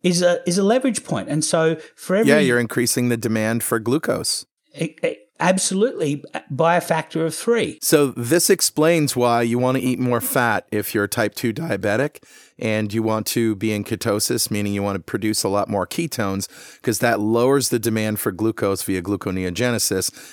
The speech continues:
Speaker 2: And if you're one of these low carbers that thinks you gotta eat more protein and less fat and maybe even restrict calories,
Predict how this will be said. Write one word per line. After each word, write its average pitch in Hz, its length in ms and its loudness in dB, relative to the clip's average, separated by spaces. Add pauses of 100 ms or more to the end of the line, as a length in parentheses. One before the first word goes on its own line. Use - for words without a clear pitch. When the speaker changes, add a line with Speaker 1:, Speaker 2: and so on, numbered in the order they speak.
(120)
Speaker 2:
And 117 120 0
if 113 160 -2
you're 117 100 2
one 120 200 2
of 120 80 0
these 113 220 -2
low 113 200 2
carbers 113 580 0
that 98 280 0 (340)
thinks 117 340 -2
you 113 60 -4
gotta 107 260 0
eat 110 160 -2
more 104 160 0
protein 113 800 0
and 95 260 -2
less 107 240 -2
fat 127 520 0 (420)
and 113 140 0
maybe 117 220 0
even 113 260 0
restrict - 400 -2
calories, 113 640 0